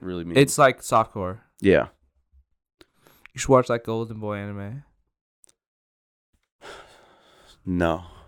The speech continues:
Speaker 1: No. How long was, it was, like, an, two hours or something?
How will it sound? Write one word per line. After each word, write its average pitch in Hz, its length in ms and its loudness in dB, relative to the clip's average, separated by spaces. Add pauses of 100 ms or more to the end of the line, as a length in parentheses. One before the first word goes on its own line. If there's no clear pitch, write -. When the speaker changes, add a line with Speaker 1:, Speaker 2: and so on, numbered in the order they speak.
(680)
Speaker 1:
No. 95 380 0 (880)
How 131 100 6
long 135 220 6
was, 101 120 -2
it 95 100 -4
was, 107 120 -4
like, 104 120 -2
an, 87 160 -6 (760)
two 135 220 8
hours 113 320 4
or 123 100 -8
something? 127 380 -12